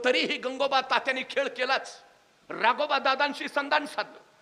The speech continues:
आणि त्यांना सांगितलं, "इंदोर काबीज करायचं असेल, इंदोर कब्जात घ्यायचं असेल तर नामी संधी आहे, आपण त्वरित हालचाल करावी आणि इंदोर आपल्या ताब्यात घ्यावं." आपल्या सासऱ्याच्या,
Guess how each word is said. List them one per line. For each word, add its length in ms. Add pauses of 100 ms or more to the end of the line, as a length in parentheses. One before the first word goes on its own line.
(120)
आणि 120
त्यांना 240
सांगितलं, 420
"इंदोर 380
काबीज 440
करायचं 380
असेल, 280 (240)
इंदोर 320
कब्जात 420
घ्यायचं 360
असेल 500
तर 100
नामी 460
संधी 400
आहे, 200 (400)
आपण 260
त्वरित 320 (100)
हालचाल 300
करावी 460 (180)
आणि 180
इंदोर 300
आपल्या 300
ताब्यात 380 (120)
घ्यावं." 320 (1800)
आपल्या 300
सासऱ्याच्या, 720